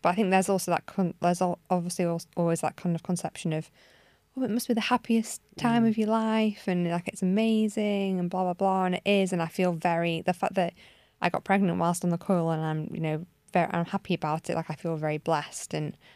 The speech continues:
Speaker 1: there are a lot of people that really struggle to conceive, and it can be
Speaker 2: Mm.
Speaker 1: re-, and it can be really tricky, and some people don't want kids and end up being pregnant, and it's a really hard decision to make as to what, what the right thing for them to do is. But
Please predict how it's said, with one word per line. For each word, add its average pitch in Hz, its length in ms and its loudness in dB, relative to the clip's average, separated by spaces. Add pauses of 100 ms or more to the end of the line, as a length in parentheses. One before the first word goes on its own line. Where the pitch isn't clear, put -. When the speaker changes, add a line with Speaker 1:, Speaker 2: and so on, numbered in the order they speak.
(680)
Speaker 1:
there 175 100 4
are 165 60 4
a 160 40 2
lot 156 180 4
of - 100 -8
people 175 280 -4
that 175 100 0
really 160 160 -2
struggle 170 420 -4
to 160 480 -2
conceive, 170 400 0
and 160 100 -2
it 165 80 -6
can 170 120 -2
be 156 180 -2
Speaker 2:
Mm. 151 60 -2
Speaker 1:
re-, 160 180 0
and 165 100 -2
it 165 80 -8
can 185 80 -2
be 165 80 0
really 165 200 0
tricky, 175 340 -6
and 165 100 -4
some - 140 -4
people 170 280 -4
don't 202 260 2
want 165 180 -2
kids 160 460 -4
and 156 260 -2 (680)
end 180 120 4
up - 60 -6 (180)
being 170 180 2
pregnant, 170 340 -2
and 165 220 0 (320)
it's - 240 -2
a 170 60 -2
really 160 280 0
hard 160 240 0
decision 175 380 -2
to 185 120 0
make 170 320 2
as 165 140 -4
to 185 100 -4
what, 170 220 -2 (160)
what 170 240 -4
the 175 80 4
right 160 180 -2
thing 165 160 -2
for - 140 -14
them 165 180 0
to 160 120 -6
do 170 180 0
is. 175 280 -2
But 170 260 0